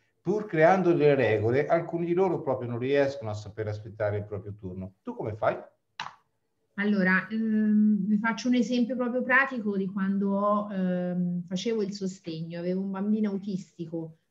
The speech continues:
Speaker 2: molto, molto agitato. A volte ovviamente tenevo il gruppo classe.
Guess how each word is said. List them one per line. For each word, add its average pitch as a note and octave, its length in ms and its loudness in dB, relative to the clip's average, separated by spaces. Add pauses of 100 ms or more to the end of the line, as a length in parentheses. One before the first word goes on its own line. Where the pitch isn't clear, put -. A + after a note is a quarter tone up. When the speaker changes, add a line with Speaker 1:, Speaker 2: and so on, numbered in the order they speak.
Speaker 2:
molto, B3 380 2
molto F3+ 280 -2
agitato. F3+ 840 -2 (160)
A B3 140 2
volte G3+ 280 -2
ovviamente F3+ 440 -2
tenevo F3 300 -4
il F3 80 -2
gruppo E3+ 300 -6
classe. E3 720 -4